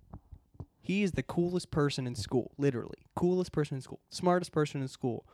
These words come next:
You know? Nobody thinks lesser of him. And then it comes time, they have a ceremony for him. "My gosh, Charlie Brown, you did so good, man.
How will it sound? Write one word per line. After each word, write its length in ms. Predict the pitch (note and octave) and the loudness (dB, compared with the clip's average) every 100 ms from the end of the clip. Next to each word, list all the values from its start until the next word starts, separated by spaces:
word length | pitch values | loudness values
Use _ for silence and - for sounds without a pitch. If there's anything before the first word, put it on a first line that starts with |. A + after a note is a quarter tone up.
| _ _ _ _ _ _ _ - | _ _ _ _ _ _ _ -4
You 80 | |
know? 260 | B2+ B2+ C#3+ _ - | -2 -2 -4 _ 2
Nobody 340 | D3+ F3+ F3+ | 6 8 6
thinks 280 | - D#3 - | 2 -6 -4
lesser 280 | B2 A#2+ - | -6 -6 -10
of 120 | - | -12
him. 200 | - - _ - _ - - - - | -14 -20 _ -20 _ -20 -20 -20 0
And 160 | D#3+ | 6
then 100 | G#3+ | 6
it 80 | B3 | 6
comes 320 | - G3 G#3 - | 6 4 4 6
time, 480 | F3+ D3 D3+ E3+ - _ _ _ _ _ _ - | 8 8 6 0 -10 _ _ _ _ _ _ 6
they 80 | |
have 100 | E3 | 6
a 60 | E3+ | 6
ceremony 680 | - F#3+ A3 D#3+ A#2+ A2+ C3 _ _ _ - | 6 8 8 6 0 -4 -14 _ _ _ -2
for 240 | C#3+ C3 | 4 4
him. 240 | B2 A#2 A#2+ _ _ _ _ _ _ - - | 2 -4 -12 _ _ _ _ _ _ -18 -4
"My 200 | A3 B3 | 0 4
gosh, 420 | B3 A#3 G#3+ - | 4 4 0 0
Charlie 280 | B3+ A#3 G#3+ | 4 6 6
Brown, 300 | A3+ G#3+ G3+ | 6 6 6
you 60 | |
did 180 | G#3 A3+ | 4 2
so 240 | - G#3+ | 6 4
good, 360 | F3+ E3 G#3 F3+ | 6 6 6 6
man. 360 | E3 F#3 G3+ | 4 4 2